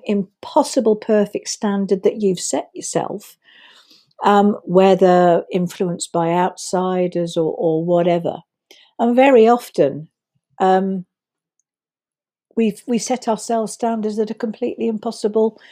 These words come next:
to stand up to anyway. So for the next few days, every time you notice that you're making a judgment, stop, think about it, and, and try to become aware how often you are making these judgments,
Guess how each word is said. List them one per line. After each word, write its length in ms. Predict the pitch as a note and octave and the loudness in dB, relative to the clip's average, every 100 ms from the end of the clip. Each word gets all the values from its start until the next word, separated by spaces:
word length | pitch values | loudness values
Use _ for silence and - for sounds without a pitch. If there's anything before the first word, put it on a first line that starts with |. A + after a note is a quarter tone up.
| - - | -20 -10
to 100 | G3 | -10
stand 380 | - A3+ G#3+ G#3+ | -2 0 2 2
up 180 | - - | 0 -2
to 200 | A3 G#3+ | 0 2
anyway. 500 | G#3+ G3 D3 C3+ - _ _ - - _ - | 2 0 -2 -6 -10 _ _ -20 -20 _ -10
So 340 | - C4 C4 B3+ - _ _ _ _ _ _ _ _ _ - | 4 6 6 2 -12 _ _ _ _ _ _ _ _ _ 0
for 80 | D4+ | 4
the 40 | |
next 300 | F4 F4 - | 4 2 -2
few 220 | D#4+ D4+ | 2 4
days, 500 | A3 E3+ E3+ G3 - _ - | 4 2 2 0 -6 _ -2
every 180 | E4 - | -2 -4
time 260 | - F4 | -4 -2
you 80 | D4+ | 0
notice 400 | C4+ C4 - A3 | 0 0 -2 -6
that 120 | - | -6
you're 120 | A#3 A3 | -4 -2
making 340 | A3+ A3+ A#3+ | -2 -4 -6
a 60 | G#3 | 0
judgment, 500 | A#3+ G#3 - C#3+ - _ _ | 0 0 -6 -8 -10 _ _
stop, 520 | - - C#4 - _ - | -6 0 0 -2 _ 0
think 240 | B3 A#3 | 0 0
about 380 | F#3+ E3 D3 D3 | -4 -4 -4 -6
it, 160 | B2+ - _ _ _ _ - | -8 -12 _ _ _ _ -6
and, 220 | A#3+ A#3+ - | -4 -2 -2
and 200 | A#3 A3+ - _ - | -2 -2 -6 _ -18
try 240 | - E4 | -6 -4
to 60 | G4 | -2
become 300 | D4+ - C4+ | -4 -4 -4
aware 280 | B3 G3 G3 | 0 0 0
how 280 | - B3+ A#3 | -4 -2 0
often 520 | A#3+ - - E3 E3 | 0 -6 -4 -2 0
you 280 | F3+ G#3 G#3 | 0 2 2
are 140 | G#3 | 0
making 600 | G3+ A#3 A3+ - G#3 G3 | 0 -2 -4 -4 -4 -2
these 260 | G3+ G3 F#3 | -2 -4 -4
judgments, 800 | G3+ F#3+ - D3+ C3 - - | -4 -4 -6 -8 -8 -8 -10